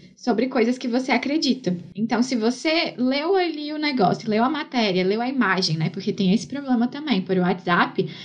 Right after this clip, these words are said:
não é compartilhado o link da matéria. Não é compartilhado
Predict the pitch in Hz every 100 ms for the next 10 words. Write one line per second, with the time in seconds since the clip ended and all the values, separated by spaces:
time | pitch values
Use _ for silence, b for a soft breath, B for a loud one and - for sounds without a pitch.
0 | B 175 202 262 240 294 269 240 247 240
1 | 208 214 226 214 208 214 262 247 226 233
2 | 247 185 165 156 151 B B 170 180 233
3 | 240 233 220 233 214 190 240 233 202